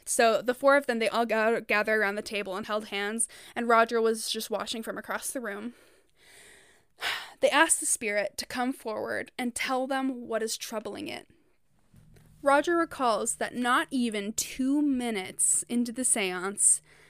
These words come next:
the table started violently shaking. Andrea and Cindy watched through a crack in the door, said that the whole house started to tremble. Then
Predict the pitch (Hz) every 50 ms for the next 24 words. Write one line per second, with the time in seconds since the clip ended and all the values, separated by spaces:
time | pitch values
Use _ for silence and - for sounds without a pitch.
0 | _ _ _ - 247 240 - - 233 220 214 233 240 - - 269 262 254 247 226
1 | 202 214 - - 190 196 196 196 185 - - 175 - - - 208 214 208 - -
2 | 226 - - 254 254 - _ _ _ _ _ _ _ _ _ _ _ _ _ _
3 | _ _ _ _ - - - - _ _ _ - 233 226 240 254 285 294 302 311
4 | - 277 269 262 - - 233 208 196 190 185 180 196 202 208 214 208 202 233 262
5 | - - - - 302 302 285 285 - - 254 208 226 - 277 262 247 240 - 220
6 | 208 202 220 - - - 226 214 220 208 214 - 220 214 - - - - 220 220
7 | 220 226 - - - - - - 214 196 190 175 - - - - - - - -
8 | - - 190 175 175 180 - - - - - 196 165 190 - - 226 220 233 262
9 | - _ _ _ _ _ _ _ _ _ _ _ _ _ _ - 262 - 240 262
10 | 262 208 185 185 202 220